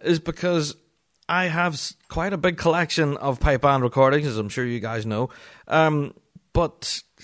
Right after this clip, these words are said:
yeah, I struggled to narrow them down to just five, because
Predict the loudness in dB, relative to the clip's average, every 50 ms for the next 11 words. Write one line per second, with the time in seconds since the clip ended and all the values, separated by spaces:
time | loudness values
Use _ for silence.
0 | -20 -18 -14 -10 -8 -4 -2 -2 -2 -2 -4 -6 -6 -8 -8 0 0 2 4 4
1 | 2 2 2 -6 -8 -8 -6 -2 0 2 2 4 2 2 2 0 -2 0 0 0
2 | 0 0 -2 -4 -6 -8 -10 -10 -6 -4 -4 -4 -4 -8 -12 -16 -4 0 2 2
3 | 4 4 2 2 0 -2 -6 -4 -4 -4 0 0 2 2 2 2 0